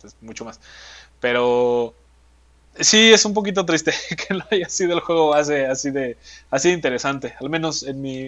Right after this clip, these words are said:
en mi punto de vista. Este, pero pruébenlo, está, eh, está ya en la eShop desde hace tiempo, desde el veintidós de octubre.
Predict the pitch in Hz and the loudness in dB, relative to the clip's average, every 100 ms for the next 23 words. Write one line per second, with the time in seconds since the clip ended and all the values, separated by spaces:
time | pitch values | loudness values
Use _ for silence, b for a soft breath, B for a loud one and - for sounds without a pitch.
0 | 127 131 127 156 147 123 113 - - _ | -12 -14 -12 -10 -8 -8 -8 -12 -18 _
1 | b b b - 120 - 147 151 208 233 | b b b -16 -10 -4 -2 2 6 6
2 | 226 226 - - 135 131 - 143 143 143 | 6 2 -2 -16 -12 -8 -2 2 4 2
3 | 139 131 - - 131 131 131 127 131 123 | 0 -6 -16 -12 -8 -6 -4 -4 -4 -6
4 | 123 127 135 147 147 151 156 156 156 156 | -10 -10 -4 -4 0 2 4 6 6 4
5 | 139 131 127 127 170 196 160 131 139 143 | 0 0 0 0 -2 -4 -6 -6 -6 -8
6 | 139 151 165 165 127 123 131 143 143 196 | -10 -8 -6 -4 -4 -6 -8 -8 -6 -6